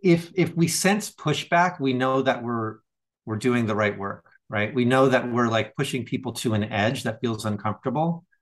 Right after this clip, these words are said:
And, um, you know, we live in a world of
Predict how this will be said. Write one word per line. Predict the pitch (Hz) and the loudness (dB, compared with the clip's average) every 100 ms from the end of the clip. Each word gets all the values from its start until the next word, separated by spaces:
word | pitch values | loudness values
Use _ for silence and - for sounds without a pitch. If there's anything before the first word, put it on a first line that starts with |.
| _ _ _ _ - | _ _ _ _ 0
And, | 135 135 131 131 117 - | 4 6 6 2 -2 -2
um, | 131 127 127 123 _ - | -2 0 -2 -6 _ -6
you | 160 | -4
know, | 139 | 0
we | 143 147 | 2 4
live | 135 139 170 | 4 4 4
in | 165 | 4
a | 143 | 2
world | 123 127 127 123 117 - | 2 2 2 0 -2 -4
of | 117 110 110 | -2 -2 -4